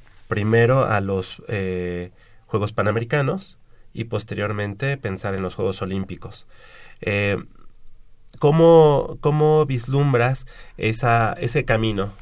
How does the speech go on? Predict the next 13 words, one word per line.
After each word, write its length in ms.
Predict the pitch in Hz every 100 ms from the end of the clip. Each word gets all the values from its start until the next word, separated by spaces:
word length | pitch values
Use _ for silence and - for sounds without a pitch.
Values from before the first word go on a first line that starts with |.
| -
ese 240 | - 113
camino 360 | 110 107 104 113
que 100 | 104
se, 140 | -
que, 260 | - 104 - - - - - -
que 320 | - 107 98 98
poco 240 | 120 117
a 60 | 127
poco 260 | 123 113 120
se 180 | -
va 840 | 101 104 110 113 110 98 92 90 87
a 60 |
ir, 320 | 92 104 101